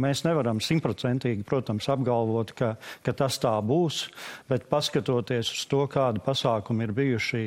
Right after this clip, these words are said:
spēkā pagājušajā ziemā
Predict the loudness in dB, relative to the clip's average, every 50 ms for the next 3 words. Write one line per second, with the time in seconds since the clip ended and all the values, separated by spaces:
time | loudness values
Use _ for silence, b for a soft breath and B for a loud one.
0 | -4 -4 -6 -4 -2 0 0 0 0 -2 -2 0 0 0 0 0 -2 -6 -8 -16
1 | _ _ _ _ -2 0 2 2 2 2 0 0 -2 -2 0 0 0 0 -2 0
2 | 0 0 0 2 2 2 4 4 2 0